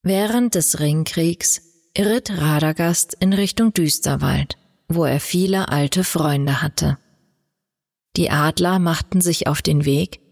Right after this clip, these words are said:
und sammelten Nachrichten. Das Zusammenziehen und Sammeln von Wölfen und Orks, die Bewegungen der neuen Reiter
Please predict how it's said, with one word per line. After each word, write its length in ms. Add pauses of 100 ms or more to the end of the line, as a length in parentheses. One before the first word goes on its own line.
(400)
und 180
sammelten 480
Nachrichten. 760 (760)
Das 220
Zusammenziehen 1000
und 260
Sammeln 520
von 280
Wölfen 640
und 220
Orks, 760 (520)
die 80
Bewegungen 840
der 160
neuen 360
Reiter 640